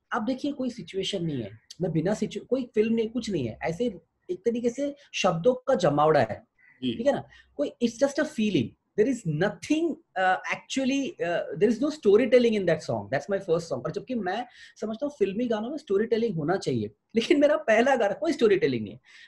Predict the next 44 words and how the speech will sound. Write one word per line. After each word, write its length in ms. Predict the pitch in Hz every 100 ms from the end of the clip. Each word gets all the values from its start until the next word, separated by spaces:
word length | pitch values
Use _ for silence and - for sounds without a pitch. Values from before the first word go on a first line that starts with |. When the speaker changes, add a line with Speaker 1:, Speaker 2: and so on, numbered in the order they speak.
| _
Speaker 1:
So 120 | 226 254
it's 180 | -
simple, 300 | 247 226 262
हल्का 240 | 220 196 196
हल्का 200 | 180 180
सा 160 | 175
नशा, 280 | 170 165 175
बहका 300 | 165 147 160
बहका 240 | 143 143 147
समा 260 | 139 139
आ 200 | 135 135
जाना, 320 | 131 131 139
आ 140 | 131 135
जाना 300 | 135 131 131
जाने 320 | 123 120 123
जा, 100 | 156
आ 140 | 143
जाना 260 | 123 127 123
ये 160 | 123 123
समा, 300 | 139 156 170
जाए 280 | 127 123
ना 160 | 123 123
जाए 240 | 117 104
ना। 180 | 98 - _ _ _ 214
आप, 220 | 226 - _ -
आप 260 | 226 254 _ _ _ 151
दे-, 160 | 175
एक 200 | 185 208
दो 160 | 180 214
बार 140 | 254
ध्यान 240 | 190 180 202
से 80 | 220
सुनेंगे 260 | 214 214
तो 100 | 214
आपको 160 | 202 214
पता 220 | 170 185
चलेगा 280 | 190 185 190
कि 140 | 190
ये 80 | 190
गाना 280 | 151 143 160
नहीं 140 | 170
है, 60 | 180
nonsense 480 | 123 120 120 110
है। 60 | -